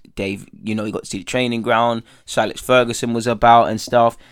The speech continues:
um, pulling out the full stops and it didn't happen for them. So that must be a kick in the teeth. Moving away from that, apparently, you know, Barcelona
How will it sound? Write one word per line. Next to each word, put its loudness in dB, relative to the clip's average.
um, 0
pulling 0
out 2
the -2
full -2
stops -4
and -2
it -8
didn't 0
happen -2
for -6
them. -14
So -10
that -2
must -8
be -10
a -10
kick -8
in -6
the -6
teeth. -8
Moving -2
away 0
from -8
that, -2
apparently, -4
you -4
know, -4
Barcelona -2